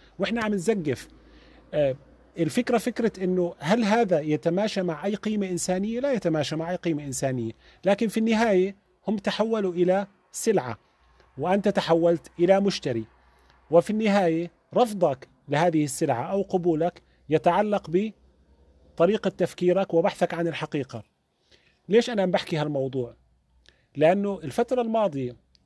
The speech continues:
كثير بت-، بتكثر العلوم الجديدة، يعني، بتطلع علوم جديدة، وكل العلوم هاي تسعى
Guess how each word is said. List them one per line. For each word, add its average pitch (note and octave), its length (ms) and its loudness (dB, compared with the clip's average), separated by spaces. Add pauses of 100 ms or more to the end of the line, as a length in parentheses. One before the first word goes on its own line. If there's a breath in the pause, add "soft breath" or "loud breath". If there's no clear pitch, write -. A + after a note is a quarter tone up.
(260)
كثير A#3+ 260 -2
بت-، - 240 -10 (140)
بتكثر F#3+ 480 -2 (180)
العلوم E3 460 2
الجديدة، C#3+ 680 -2
يعني، B2+ 140 -4
بتطلع F#3 320 2
علوم F3 260 2
جديدة، C3 420 -2 (320 soft breath)
وكل A3+ 260 -2
العلوم A3+ 380 2
هاي G3 220 2
تسعى E3 520 -4